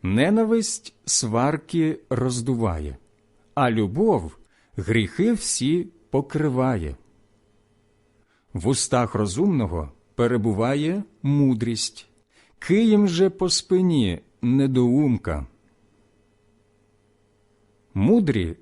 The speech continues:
збирають знання, уста ж дурного близька погибель. Майно багатого — його фортеця, нещастя бідних — їхні злидні.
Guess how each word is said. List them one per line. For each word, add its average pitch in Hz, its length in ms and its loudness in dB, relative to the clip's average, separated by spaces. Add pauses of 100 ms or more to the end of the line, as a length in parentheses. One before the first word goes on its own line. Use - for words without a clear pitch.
(160)
збирають 143 600 -2
знання, 120 640 0 (720)
уста 131 480 -2
ж 87 220 -6
дурного 101 680 -2 (540)
близька 107 640 -2
погибель. 110 640 -2 (2000)
Майно 151 460 4
багатого — 127 760 0 (460)
його 113 400 2
фортеця, 151 760 -2 (320)
нещастя 135 880 2
бідних — 190 640 -2 (500)
їхні 160 840 0 (160)
злидні. 98 760 -2